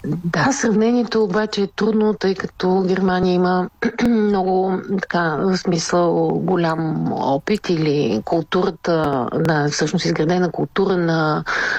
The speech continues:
на борба и на преработване на миналото си, историческото си минало и на нацистския период,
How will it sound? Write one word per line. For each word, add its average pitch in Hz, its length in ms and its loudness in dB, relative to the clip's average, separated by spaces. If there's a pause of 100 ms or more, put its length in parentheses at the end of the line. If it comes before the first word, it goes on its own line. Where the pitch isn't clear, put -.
(100)
на 175 880 0
борба 185 580 0
и 233 60 2
на 165 460 2
преработване 170 760 0
на 151 540 0
миналото 165 540 0
си, - 200 -2
историческото - 840 -4
си 220 280 0 (520)
минало 220 400 4
и 202 60 2
на 185 120 0
нацистския 190 500 -2
период, 208 520 0